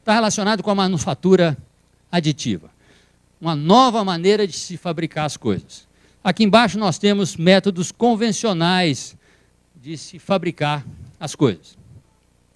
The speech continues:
Tudo que nós vemos aqui nessa sala precisou ser fabricado,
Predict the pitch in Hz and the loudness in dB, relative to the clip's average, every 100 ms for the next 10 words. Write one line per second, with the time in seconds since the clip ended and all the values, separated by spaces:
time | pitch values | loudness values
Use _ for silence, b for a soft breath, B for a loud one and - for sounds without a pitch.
0 | _ - 180 156 156 127 - b b b | _ -2 -2 -2 -2 -4 -6 b b b
1 | _ 139 139 135 123 120 131 123 131 - | _ 0 2 0 0 -2 -2 -2 -2 0
2 | 170 185 170 220 - 269 269 - 294 339 | 0 0 -2 -2 0 -4 -4 -4 -2 0
3 | 240 135 | 0 -2